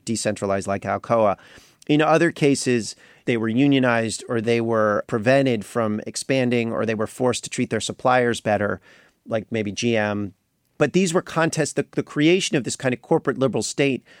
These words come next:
was a, was a result of the anti-monopolists who were very aggressive in making sure that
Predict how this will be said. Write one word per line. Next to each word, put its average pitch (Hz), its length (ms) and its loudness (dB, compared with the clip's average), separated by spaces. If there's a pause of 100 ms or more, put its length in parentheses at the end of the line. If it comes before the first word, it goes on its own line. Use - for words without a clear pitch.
(100)
was 123 220 2
a, 131 140 0
was 127 240 0
a 131 60 2
result 131 560 2
of 127 340 -2
the 123 300 2
anti-monopolists 120 1200 -2 (400)
who 143 220 4
were 135 180 6
very 147 460 4
aggressive 123 720 0
in 120 200 -6
making 131 340 -2
sure 127 260 0
that 117 220 0